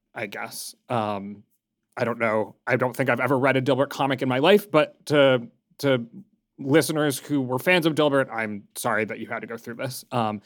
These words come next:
but thank you for alerting us to this poll because it was made for, um, an interesting <laughs> conversation. Let's wrap up here with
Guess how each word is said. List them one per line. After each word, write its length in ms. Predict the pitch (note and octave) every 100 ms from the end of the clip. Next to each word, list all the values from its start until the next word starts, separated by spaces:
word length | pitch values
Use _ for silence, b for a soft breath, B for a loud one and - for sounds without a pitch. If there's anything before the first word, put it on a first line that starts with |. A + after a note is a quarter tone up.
| b B2+
but 100 | C#3
thank 160 | D#3
you 220 | D3 C#3+ -
for 180 | C#3 B2+
alerting 320 | B2+ A#2 A#2
us 200 | A#2+ -
to 120 | -
this 320 | A2+ A2+ - - -
poll 200 | G#2+ A2+
because 240 | A2 A2
it 60 | A#2
was 180 | A#2 B2
made 180 | A2+
for, 220 | A2+ G#2+ A#2 b b b
um, 260 | B2 G2 F#2+ A#2+
an 80 |
interesting 500 | G2+ - - G#2+ A2+ _
<laughs> 80 | -
conversation. 720 | - B2+ C3 - - - - - _ _ _ _ _ _ _ _ _ _ _ _ _ _ _ _ _ _ _ _ _ _ -
Let's 360 | D3+ G#3+ A3+ D3+
wrap 240 | D3+ D3
up 140 | C3+ A#2+
here 360 | C3+ B2 A#2 A2+
with 420 | A#2 A2+ A2